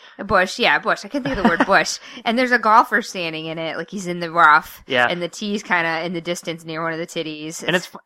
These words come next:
Speaker 2: it's, it's, it's funny because all you can see is, you don't see any of the pussy. You just see
Speaker 1: Yeah, it's
Speaker 2: you
Speaker 1: very
Speaker 2: ju-,
Speaker 1: shadowed,
Speaker 2: you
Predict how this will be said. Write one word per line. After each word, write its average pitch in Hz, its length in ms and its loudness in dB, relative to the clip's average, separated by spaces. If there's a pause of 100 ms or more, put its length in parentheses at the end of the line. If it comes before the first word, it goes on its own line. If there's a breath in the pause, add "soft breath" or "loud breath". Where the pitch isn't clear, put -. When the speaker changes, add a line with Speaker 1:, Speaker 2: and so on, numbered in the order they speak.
Speaker 2:
it's, - 240 -4
it's, 147 220 -4
it's - 140 -14
funny 233 180 -2
because 143 220 -4
all 160 200 4
you 190 120 -2
can 175 140 -6
see 151 460 -6 (500 soft breath)
is, 131 480 2 (140)
you 180 140 -2
don't 202 160 2
see 156 160 -6
any 139 160 -2
of 123 40 -2
the 120 60 0
pussy. 120 320 -4
You 113 140 -6
just 120 200 -4
see 117 320 -6
Speaker 1:
Yeah, 139 200 -6
it's 185 120 -8
Speaker 2:
you - 80 0
Speaker 1:
very 285 120 2
Speaker 2:
ju-, - 80 -4
Speaker 1:
shadowed, 156 340 0
Speaker 2:
you 151 60 2